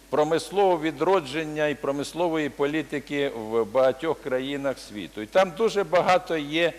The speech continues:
пунктів. Е, якщо їх подивитися, то, е, там,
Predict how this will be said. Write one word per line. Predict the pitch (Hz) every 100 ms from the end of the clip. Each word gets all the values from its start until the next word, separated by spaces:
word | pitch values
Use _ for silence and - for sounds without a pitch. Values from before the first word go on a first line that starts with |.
| - - - -
пунктів. | 180 160 110 - - 76 - - - - - 95
Е, | 90 87
якщо | 113 131 - 202
їх | 202 170
подивитися, | - 160 165 185 220 - 135 - 127
то, | 113 - 160 160 147 123
е, | 127 110
там, | 160 185